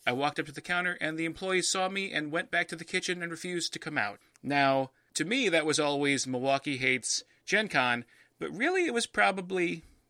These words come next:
it's two thousand two, and I'm a little bit too far over the edge of what they will accept socially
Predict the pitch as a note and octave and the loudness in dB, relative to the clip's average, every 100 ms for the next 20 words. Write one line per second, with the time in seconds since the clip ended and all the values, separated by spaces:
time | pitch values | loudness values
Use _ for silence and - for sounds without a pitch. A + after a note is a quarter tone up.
0 | _ _ - E3+ - F#3+ F3+ E3+ D#3 D#3 | _ _ -4 -2 -2 2 4 4 2 -2
1 | E3+ E3 D3 C3+ - - _ - C#3 C#3 | 4 4 4 -2 -14 -20 _ -2 2 2
2 | C3 - C#3 C#3+ C#3 C3 D3 C3 C#3 - | 0 2 2 2 0 0 0 0 -2 -2
3 | C#3 C3 C3+ B2+ B2+ B2+ B2 B2 B2 B2 | -2 0 0 2 2 -2 -2 0 4 4
4 | A#2 A#2+ A2+ A#2+ A#2+ A2+ A2 - - A2+ | 2 -4 -4 -4 -4 -4 -4 -2 0 -2
5 | - - A2 - A2+ G#2+ | -2 -4 -4 -6 -6 -8